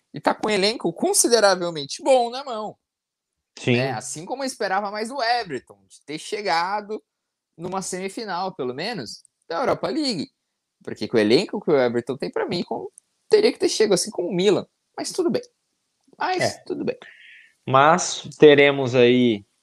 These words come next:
Speaker 2: Vídea Real, acabou levando a melhor, num ótimo, num excelente zero a zero. Acho que ele soube, no final das contas, se defender, que era a proposta do time,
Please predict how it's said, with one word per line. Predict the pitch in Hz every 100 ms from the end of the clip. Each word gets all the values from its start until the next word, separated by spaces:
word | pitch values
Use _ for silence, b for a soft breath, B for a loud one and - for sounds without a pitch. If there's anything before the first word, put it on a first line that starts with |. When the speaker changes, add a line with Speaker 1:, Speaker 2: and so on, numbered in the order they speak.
| _ -
Speaker 2:
Vídea | 120 117 117
Real, | 120 123 143 160 160
acabou | 117 - 117 117
levando | 113 113
a | 107
melhor, | 104 104 120 143 165 b b b b b _
num | 127 123
ótimo, | 131 135 - - 123 123 _ _
num | - 131
excelente | 156 151 _ _ _ _ _ -
zero | 143 135 123
a | 117
zero. | 110 107 117 147 151 _ _ _ _ -
Acho | 113 110 -
que | 123 117 113 110 110 104 95 92 - _ 67 _ _ _ _ _ _
ele | 131 117
soube, | - 143 139 123 120 107 98
no | 117 120
final | 117 120 120
das | 120 -
contas, | - 123 120 120
se | 123
defender, | 123 156 160 185
que | 214 160
era | 123
a | 123
proposta | - 127 - 120 120 127
do | 123
time, | - - 156